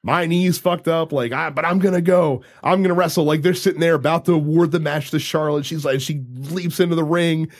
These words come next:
and is like, "No," and of course the crowd's losing their fucking mind. And Charlotte Flair should have, like, fucked that knee up. Like, I don't know why she's at, why she didn't throw the figure four on immediately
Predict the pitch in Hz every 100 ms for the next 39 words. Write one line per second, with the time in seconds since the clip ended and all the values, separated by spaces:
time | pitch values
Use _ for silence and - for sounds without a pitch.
0 | - - 160 143 147 165 175 170 165 135
1 | 165 160 143 - 170 143 165 156 151 165
2 | 160 147 143 151 143 147 - - - -
3 | 185 160 151 - 415 269 170 226 170 -
4 | 226 170 123 - 160 127 131 120 113 110
5 | 95 - 131 214 202 180 160 156 175 151
6 | 131 127 160 160 165 143 156 139 135 131
7 | 117 123 110 101 95 95 _ _ - 139
8 | 160 165 135 107 101 85